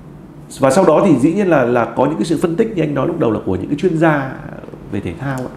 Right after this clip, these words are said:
Đó, thì, thì, thì, thì cuối cùng là, là mặc dù là đi sang những chỗ khác gặp những câu lạc bộ lớn hơn,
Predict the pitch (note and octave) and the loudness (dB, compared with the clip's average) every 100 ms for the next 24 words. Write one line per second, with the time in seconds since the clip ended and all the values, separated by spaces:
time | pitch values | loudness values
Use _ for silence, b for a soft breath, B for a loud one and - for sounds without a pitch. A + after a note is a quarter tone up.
0 | - B B B B - - - - B2 | -16 B B B B -16 -6 -2 0 0
1 | G2 G2+ F#2 F#2+ F2 F2 F2 - - F#2 | 0 -2 -2 -4 -4 -6 -8 -12 -10 -6
2 | F#2 G#2+ - - F#2+ F2+ E2 D#2 - - | 0 2 6 6 4 0 -2 -6 -12 -8
3 | F#2+ F2+ E2 E2+ F#2+ G2+ G2+ G#2 F#2+ B2 | -4 -4 -4 -6 -4 -2 4 6 6 2
4 | A#2 B2+ A#2+ A2 A#2 D#3 D3 C3 - - | 0 -2 -4 -6 -4 -2 0 0 -2 -6
5 | - B2 G#2+ - - G#2 A2+ C#3 C#3 | -2 0 0 -4 -2 0 2 2 2